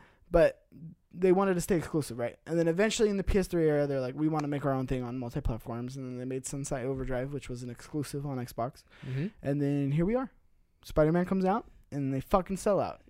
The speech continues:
Speaker 1: A bunch of fucking sellouts. Ted Price.
Speaker 2: Realized what they had. Maybe they were catching on to the deals and the M C U's blowing up. They were like, "Okay, just ride this wave. Like, we can't do this
Speaker 1: Look,
Speaker 2: twice."
Speaker 1: no, no, I think what it is, is they realized that the games that they kind of went multi-platform with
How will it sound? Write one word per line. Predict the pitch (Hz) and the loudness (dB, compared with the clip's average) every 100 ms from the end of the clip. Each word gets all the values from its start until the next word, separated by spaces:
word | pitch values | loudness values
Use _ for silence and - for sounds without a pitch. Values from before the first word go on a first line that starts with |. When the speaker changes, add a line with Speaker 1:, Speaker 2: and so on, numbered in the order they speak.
| 147 | -12
Speaker 1:
A | |
bunch | 151 170 | -6 -6
of | - | -4
fucking | 190 170 | -6 -6
sellouts. | - 170 120 107 - | -2 0 0 -6 -4
Ted | 151 147 | -4 0
Price. | - 139 156 - - - - | 0 2 -4 -10 -10 -12 -8
Speaker 2:
Realized | - 135 123 | 0 2 2
what | 117 | 0
they | 113 | -2
had. | 123 131 131 - _ _ - - - | 0 0 -2 -10 _ _ -20 -20 0
Maybe | 320 403 | 4 6
they | |
were | 330 226 - - | 6 2 -2 -2
catching | 226 196 175 | -2 2 2
on | 165 | 2
to | - | 2
the | 143 123 | -2 0
deals | 131 135 135 120 | 2 2 2 0
and | |
the | 117 | -2
M | 139 | 0
C | 139 143 | 0 2
U's | 135 | 2
blowing | 117 131 127 | 2 2 2
up. | 127 117 | 0 0
They | |
were | 113 | 0
like, | 113 107 | 2 0
"Okay, | 110 107 | -2 -4
just | 107 110 | -6 -2
ride | 110 113 | 0 0
this | - 90 | -2 -6
wave. | 87 87 90 | -6 -8 -6
Like, | 90 98 | -8 -6
we | |
can't | 107 110 | -4 -2
do | 113 | -2
this | 104 - | -2 0
Speaker 1:
Look, | - | 0
Speaker 2:
twice." | 285 - | 0 2
Speaker 1:
no, | 339 | 6
no, | 311 | 8
I | 247 | 8
think | 247 349 330 | 6 0 2
what | 320 | 2
it | 277 | 8
is, | 202 170 180 - | 8 8 2 -2
is | 170 160 151 147 - | 0 2 2 -4 -14
they | 170 175 | 2 4
realized | 170 190 190 175 165 | 6 8 8 6 4
that | 165 156 143 180 | 4 4 2 -2
the | 165 | 0
games | 175 180 | 2 2
that | 185 170 | 0 0
they | 160 | -2
kind | - 185 | 2 4
of | 170 135 | 4 2
went | 143 160 - | -2 -2 -4
multi-platform | 156 156 - 143 135 - 165 113 196 196 | -6 -6 -2 0 0 -2 -4 -2 -2 0
with | 226 247 | -2 -4